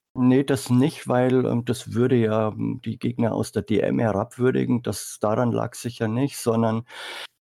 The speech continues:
ähm, es war, äh, schwieriger zu erreichen. Erstens mal waren die Spiele, ähm, im Swiss alle brutal knapp, knapp, auch das letzte, da kommen wir vielleicht noch dazu, das sieht jetzt <laughs> in den Ergebnissen nicht so aus.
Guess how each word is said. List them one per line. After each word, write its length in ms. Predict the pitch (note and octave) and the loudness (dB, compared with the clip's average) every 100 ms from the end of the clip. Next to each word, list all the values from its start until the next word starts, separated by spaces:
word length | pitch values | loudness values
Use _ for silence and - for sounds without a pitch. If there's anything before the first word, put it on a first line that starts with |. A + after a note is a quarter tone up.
| - | -4
ähm, 800 | B2+ A#2 A#2+ A#2 A2+ A2+ A2+ G#2+ G2 _ _ - - - _ _ _ _ _ _ _ | 2 4 4 4 4 2 0 -2 -10 _ _ -20 -20 -20 _ _ _ _ _ _ _
es 220 | - - | -6 0
war, 480 | A#2+ C3+ D3+ D3+ - | 2 4 2 0 0
äh, 100 | C3 | -2
schwieriger 580 | - B2 C#3 A#2+ F#2+ F2 | -2 4 6 6 4 0
zu 160 | - | -2
erreichen. 540 | - F#2+ F2 G#2 - - | -2 0 2 0 -2 -2
Erstens 380 | A#2+ A#2+ C3 B2 | -2 -2 -2 0
mal 260 | A#2+ A#2+ | 2 2
waren 220 | A2 A2+ | 2 0
die 100 | A#2 | 0
Spiele, 580 | A#2 - B2 A#2 A2+ - - _ _ _ - | -4 -2 2 4 2 0 -8 _ _ _ -4
ähm, 360 | A2+ A2 A2 | 0 2 2
im 160 | A2+ G#2+ | 2 0
Swiss 360 | - B2 B2 | 0 -2 -2
alle 440 | - G#2+ C3 B2 B2 - | -2 0 2 2 -2 -8
brutal 480 | - A2 A2 G#2+ A2 | -4 -2 0 2 2
knapp, 420 | G#2 A2+ B2 _ - - | 0 0 -4 _ -20 -8
knapp, 320 | A2 A#2 - | -2 -2 -2
auch 200 | - - | -4 -4
das 180 | A2 G#2 | -6 -2
letzte, 360 | A2 - C3+ | -2 -2 -2
da 120 | G#2 | -2
kommen 200 | - G#2+ | -2 -4
wir 80 | A#2 | -4
vielleicht 420 | - A2+ A2+ - | -2 -2 -2 -2
noch 160 | A#2 - | -4 -4
dazu, 340 | A#2 - B2 | -6 -6 -8
das 120 | G#2+ - | -10 -10
sieht 240 | - - | -12 -8
jetzt 220 | - - | -8 -8
<laughs> 160 | - - | -10 -8
in 180 | G2+ G2+ | -4 -2
den 120 | G#2 | -2
Ergebnissen 540 | G#2 A2 G#2+ G2+ G#2 | -2 -4 -6 -6 -4
nicht 160 | A2 - | -6 -4
so 80 | G2 | -2
aus. 360 | - C3 - | 0 -2 -4